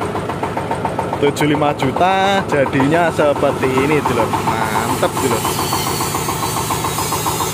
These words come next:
Oke, sekian dari saya ya, dulur. Satu unit review diesel pesanan juragan cantik dari Jambi. Kalau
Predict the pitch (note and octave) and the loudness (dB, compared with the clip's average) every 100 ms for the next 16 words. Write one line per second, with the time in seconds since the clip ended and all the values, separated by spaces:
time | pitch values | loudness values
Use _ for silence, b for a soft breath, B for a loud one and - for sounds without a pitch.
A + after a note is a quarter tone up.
0 | - - - - - - - - - - | -2 -2 -2 -2 -4 -4 -4 -4 -4 -4
1 | - - - - - - - A3+ A#3+ - | -4 -4 -4 -4 -4 -4 0 0 0 -2
2 | - F#3 F3 F#3+ F#3 E3+ E3+ F#3 F3 G#3+ | -2 -2 2 2 4 2 2 2 2 2
3 | G3 F3 F3 G3+ B3+ - - - - - | 2 2 2 2 2 -2 -4 -4 -2 -2
4 | - - - - - - - - - - | -2 -2 -2 -2 -2 -2 -2 -4 -4 -2
5 | - E3+ - E3+ E3 G3+ F#3+ F3 E3 D#3+ | 0 0 2 2 4 4 4 4 2 2
6 | F3+ G#3 G#3+ D#3+ - G3 - E3+ E3+ D#3+ | 4 4 4 2 2 2 2 0 2 2
7 | F#3 - D3+ C#3 C3+ D#3 D3 D#3 D3 D3 | 0 2 2 2 2 0 0 0 0 0
8 | F3 D3 C#3 C3 C3 C#3 B2+ B2+ D#3 A2+ | 0 2 2 2 2 2 2 2 2 2
9 | F2+ - - - - - - - C3+ D3+ | -2 -4 -4 -4 -4 -4 -4 -2 2 4
10 | E3+ | 4